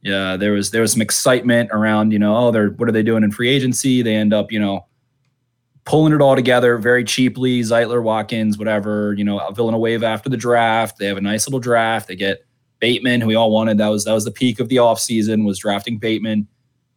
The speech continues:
And it was just kinda like, all right, like, w-, like, again, like, I don't, I don't wanna go ahead and say we're, we're waiting for the playoffs 'cause that's an arrogant thing to say, and you can certainly miss 'em. You know, the injury bug can happen, whatever. But just, like, kinda, you know, they've been on this steady path,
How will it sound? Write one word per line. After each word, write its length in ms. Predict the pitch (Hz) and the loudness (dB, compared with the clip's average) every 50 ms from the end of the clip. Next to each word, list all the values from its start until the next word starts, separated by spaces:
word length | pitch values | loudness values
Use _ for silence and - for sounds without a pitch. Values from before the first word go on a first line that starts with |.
| - | -6
And 260 | 113 113 113 117 127 | -4 -2 -2 0 0
it 80 | 180 226 | 0 0
was 140 | 277 285 262 | 0 0 0
just 180 | 277 262 - | -2 -2 -2
kinda 180 | - 269 269 269 | 0 0 2 2
like, 160 | 262 262 254 262 | 2 2 2 2
all 120 | 262 262 | 2 2
right, 220 | 254 269 269 226 113 | 2 2 2 2 2
like, 140 | 131 135 131 | 0 0 0
w-, 140 | 143 - | -2 -2
like, 160 | - 160 165 147 | -2 -2 0 0
again, 300 | 156 143 185 196 202 165 | 0 0 0 0 2 2
like, 140 | 131 131 135 | 0 0 0
I 80 | 139 | 0
don't, 160 | 165 190 175 - | 0 0 0 2
I 40 | 180 | 2
don't 100 | 208 202 | 2 2
wanna 160 | 175 151 135 | 2 2 2
go 140 | 123 131 120 | 4 4 2
ahead 160 | 117 120 117 | 2 2 0
and 100 | 117 104 | -2 -2
say 160 | - 135 123 | -2 0 0
we're, 200 | 123 120 110 110 101 | 0 -2 -2 -4 -6
we're 140 | 107 113 107 | -6 -4 -2
waiting 260 | 110 127 151 131 110 | 0 0 0 -2 -2
for 140 | - - 120 | -4 -4 -4
the 80 | 101 | -4
playoffs 520 | 87 - 139 180 185 123 98 107 120 - - | -4 -2 -2 0 0 0 -2 -4 -6 -8 -8
'cause 120 | - 104 | -8 -6
that's 180 | 107 101 104 - | -6 -4 -4 -6
an 60 | 104 | -6
arrogant 340 | 98 113 113 107 107 107 - | -4 -4 -4 -4 -4 -6 -6
thing 160 | - 120 139 | -4 -2 -2
to 60 | 139 107 | -2 -2
say, 300 | - - 104 104 101 98 | -4 -4 -2 -2 -2 -2
and 160 | 92 92 92 _ _ _ _ _ _ _ - | -4 -6 -10 _ _ _ _ _ _ _ -6
you 80 | 110 | -4
can 100 | 104 110 104 | -2 -2 0
certainly 360 | - - 127 123 117 113 107 | 2 2 2 2 2 2 4
miss 240 | 107 113 139 135 - | 4 4 4 2 0
'em. 180 | 110 107 117 110 | 0 -2 -2 -2
You 100 | 104 104 | -2 -2
know, 240 | 107 98 95 90 95 - | -2 -2 -2 -4 -6 -4
the 60 | 104 | -2
injury 220 | 110 123 117 123 | -2 0 0 0
bug 260 | 107 101 113 110 107 104 | 0 0 0 0 -2 -4
can 80 | 107 | -6
happen, 360 | 104 110 107 117 - 110 104 | -6 -4 -4 -4 -2 -4 -2
whatever. 340 | 95 104 113 127 131 120 101 | -2 0 0 0 0 -2 -4
But 260 | 92 92 98 98 - _ _ _ _ _ _ _ _ _ _ _ _ _ _ _ _ | -4 -4 -6 -6 -8 _ _ _ _ _ _ _ _ _ _ _ _ _ _ _ _
just, 260 | - - 214 214 - - | -6 -4 -2 0 2 4
like, 200 | 262 247 247 - | 2 2 2 2
kinda, 480 | - 247 247 247 240 247 247 247 247 | 0 0 2 2 2 2 2 2 2
you 100 | 240 240 | 2 2
know, 80 | 240 233 | 2 2
they've 200 | 226 233 208 175 | 2 2 2 2
been 120 | 202 240 | 0 0
on 140 | 240 233 226 | 2 2 0
this 180 | 226 214 208 - | 0 0 0 -2
steady 360 | - - 214 202 208 226 214 | 0 0 0 2 2 0 -4
path, 580 | 208 - 185 160 160 156 170 185 208 - - | -4 -4 -2 0 0 0 -2 -4 -8 -12 -18